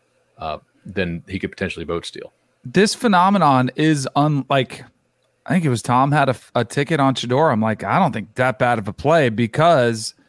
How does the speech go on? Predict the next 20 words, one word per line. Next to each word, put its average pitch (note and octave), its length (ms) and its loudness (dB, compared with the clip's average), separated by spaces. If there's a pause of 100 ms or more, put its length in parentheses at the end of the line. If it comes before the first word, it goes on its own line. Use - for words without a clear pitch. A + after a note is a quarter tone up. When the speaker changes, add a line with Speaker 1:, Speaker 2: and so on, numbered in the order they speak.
(560)
Speaker 2:
it's, - 220 -14
uh, C#3 140 0
when F3 220 0
you G3 80 4
have G3+ 140 2
nine F#3+ 200 4
hundred F3+ 200 2
voters, E3 400 2
it C#3+ 100 4
is E3 160 0
very, D#3+ 220 2
like, A#2+ 260 0
who D3 200 2
do E3 60 0
they D#3 160 4
recognize? B2 880 0
Who C#3 120 0
do C3+ 60 0
they B2 180 2
see? A#2+ 560 2